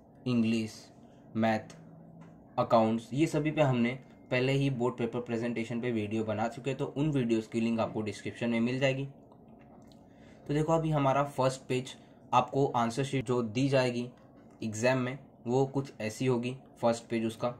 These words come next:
तो आपको यहाँ पर क्या करना है, देखो सेंटर नंबर लिखा है, आपको सेंटर नंबर लिख देना है। अब वो सेंटर नंबर क्या लिखना है, आपके हॉल टिकट में आपको दिया गया रहेगा।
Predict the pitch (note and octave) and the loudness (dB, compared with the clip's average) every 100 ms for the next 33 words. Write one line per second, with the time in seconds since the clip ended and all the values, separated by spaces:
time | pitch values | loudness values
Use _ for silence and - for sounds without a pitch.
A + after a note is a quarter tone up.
0 | - - - - C#3 C3+ D3+ C#3+ C#3 C#3+ | -14 -20 -12 4 6 6 2 2 2 0
1 | C#3 C#3 C3+ C3+ C3 C3 B2+ A#2+ C#3+ C#3+ | 0 2 0 0 -2 0 0 2 2 2
2 | C3 C3+ C3 A2+ B2 B2 D3 - A#2+ A#2+ | 2 2 0 2 0 0 -4 -2 -2 0
3 | C#3 C3 C3 C3 B2 B2+ C3 C3+ C#3+ - | 0 0 0 0 -2 -2 -2 -2 -6 -16
4 | - - C#3 D#3 D3+ C3 B2 D3 C#3 C#3 | -4 0 2 0 2 2 2 2 2 0
5 | C3+ C#3 C#3+ C3+ C3+ C3 D3+ - - - | 2 4 4 2 2 0 -2 -8 -20 0
6 | A#2+ - D#3 C3 D3 B2+ A#2+ C3 B2 C#3+ | 0 2 0 2 2 2 0 0 0 0
7 | A2+ A2 - A#2 A2 A#2+ B2 B2+ B2+ B2 | 2 0 -2 -2 2 2 4 4 4 2
8 | A#2 | 0